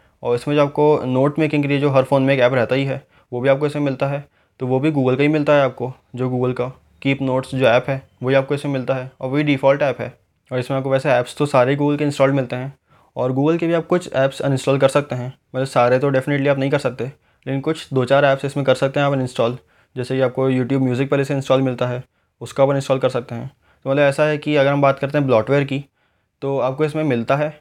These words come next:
लेकिन आप उसको काफ़ी कुछ क्लियर कर सकते हैं, तो इसलिए आपको kind of एक स्टॉक Android जैसा ही फील मिलेगा अगर आप वो चाहते हैं तो। तो finally अगर हम बात करते हैं, तो मुझे तो इसका जो यूआई है, Realme U I वर्जन टू, वो मुझे अच्छा लगा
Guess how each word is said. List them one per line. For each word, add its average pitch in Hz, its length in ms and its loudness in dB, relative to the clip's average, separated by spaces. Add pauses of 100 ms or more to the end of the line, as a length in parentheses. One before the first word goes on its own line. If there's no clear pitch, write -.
लेकिन 143 180 -2
आप 143 120 0
उसको 151 200 -4
काफ़ी 123 280 0
कुछ 165 260 -6
क्लियर 139 220 2
कर 139 120 6
सकते 139 260 0
हैं, 123 200 -8 (440)
तो 135 80 -4
इसलिए 139 200 2
आपको 143 340 0
kind 147 240 2
of 147 240 0
एक 139 280 -2
स्टॉक 131 320 2
Android 131 220 2
जैसा 131 200 0
ही 147 60 0
फील 143 160 2
मिलेगा 123 360 0 (160)
अगर 123 180 2
आप 127 100 4
वो 135 100 0
चाहते 127 260 -2
हैं 131 140 -4
तो। 120 160 -12 (380)
तो 135 60 -8
finally 131 280 2
अगर 151 160 2
हम 156 80 0
बात 147 180 2
करते 139 220 0
हैं, 139 80 0
तो 147 60 -2
मुझे 127 240 0
तो 151 80 2
इसका 147 360 2
जो 143 100 0
यूआई 135 360 4
है, 135 180 -6 (220)
Realme 131 380 -4
U 127 120 -2
I 135 40 -4
वर्जन 127 320 -2
टू, 127 180 -10 (380)
वो 131 120 -4
मुझे 127 200 0
अच्छा 131 200 0
लगा 139 240 0